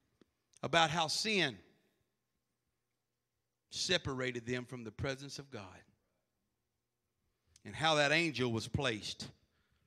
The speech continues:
Brother David, with that flaming sword in the, in the front of the Garden of Eden. God wasn't playing when he placed that angel there. He didn't just stick him there for looks.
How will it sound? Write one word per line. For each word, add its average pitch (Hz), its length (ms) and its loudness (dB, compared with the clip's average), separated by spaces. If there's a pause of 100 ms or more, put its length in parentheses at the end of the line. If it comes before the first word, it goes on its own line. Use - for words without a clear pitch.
(200)
Brother 110 180 -4
David, 131 400 0 (640)
with 120 100 -2
that 139 160 -2
flaming 143 360 -2
sword 127 440 0
in 120 120 -6
the, 107 100 -8 (320)
in 131 80 -6
the 117 100 -4
front 151 240 -2
of 131 60 -4
the 127 60 -2
Garden 135 300 2
of 131 120 -4
Eden. 131 180 -2
God 185 240 6
wasn't 165 240 2
playing 170 320 2
when 143 80 -2
he 135 80 -2
placed 147 300 -6
that 131 140 -2
angel 131 320 -6
there. 104 280 -14 (1400)
He 175 140 2
didn't 220 180 6
just 190 160 4
stick 226 260 2
him 175 120 4
there 170 180 8
for 151 180 6
looks. 170 500 6